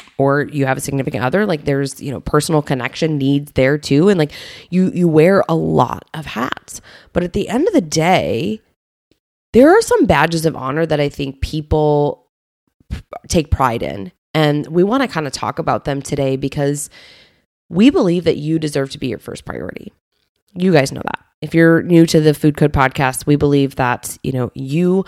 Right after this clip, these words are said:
are first, and then it's your spouse, your significant other, and then it's your kids. Because you cannot show up as the best version of yourself if you're not showing up for yourself.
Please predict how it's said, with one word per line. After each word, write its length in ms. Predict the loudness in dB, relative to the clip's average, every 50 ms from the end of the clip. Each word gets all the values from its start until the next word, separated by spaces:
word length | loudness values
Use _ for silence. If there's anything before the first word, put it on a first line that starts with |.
| -8 -16 -20 -20 -6 _
are 200 | 0 0 0 0
first, 480 | -2 0 0 0 0 0 -2 -6 -8 -4
and 180 | -2 0 0 2
then 80 | 2
it's 200 | 0 0 -2 -2
your 100 | -6 -6
spouse, 380 | -6 -4 -2 -2 -2 -2 -2 -6
your 80 | -8 -8
significant 640 | -8 -10 -8 -6 -8 -8 -8 -8 -10 -10 -10 -12 -2 0
other, 240 | 2 2 4 2 2 2
and 120 | -2 -2 -2
then 120 | -2 -2
it's 120 | -4 -6 -8
your 80 | -10 -10
kids. 360 | -10 -10 -10 -10 -10 -14 -10
Because 400 | -10 -8 -2 -2 -2 -2 -2 -8 -16 -20 -20 -20 -20 _
you 220 | 2 4 4 6 6
cannot 400 | 4 -2 -2 -2 -4 -6 -6 -2
show 160 | 0 2 2
up 140 | 2 2 0
as 120 | -2 -2
the 80 | -2 0
best 260 | 0 -2 -2 -4 -4
version 260 | -4 -2 -2 0 -2
of 80 | -2 -2
yourself 400 | -4 -8 -2 0 0 0 0 -2
if 100 | -6 -4
you're 100 | -4 -2
not 320 | -2 -2 -2 -2 -4 -6
showing 360 | -6 -4 -2 0 0 0 -2 -4
up 120 | -6 -6
for 60 | -6
yourself. 580 | -6 -6 -6 -4 -4 -4 -4 -6 -8 -14 -20